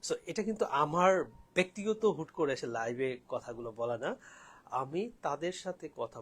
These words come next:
বলে, আমি তো বললাম যে আমার, আহ, কমেন্ট বক্সে, আহ, তাদের সাথে যে আমার ডিসকাশনটা ছিল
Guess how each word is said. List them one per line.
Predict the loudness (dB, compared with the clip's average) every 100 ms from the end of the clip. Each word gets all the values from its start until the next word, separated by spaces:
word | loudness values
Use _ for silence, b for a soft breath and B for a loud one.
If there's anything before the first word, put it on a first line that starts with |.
| -8
বলে, | 0 4 4 2 -6
আমি | -8 -8
তো | -8 -8
বললাম | -6 -2 -4 -4
যে | -6
আমার, | -4 -4 -4
আহ, | -4 -6 -6 -10 -10
কমেন্ট | -8 -8 -6
বক্সে, | -6 -4 -6 -6 b b b -6
আহ, | -4 -2 -6 _
তাদের | -8 -4 -4 -4
সাথে | -8 -10 -6
যে | -6
আমার | -6 -8
ডিসকাশনটা | -6 -4 -2 -6 -6 -8
ছিল | -6 -6 -6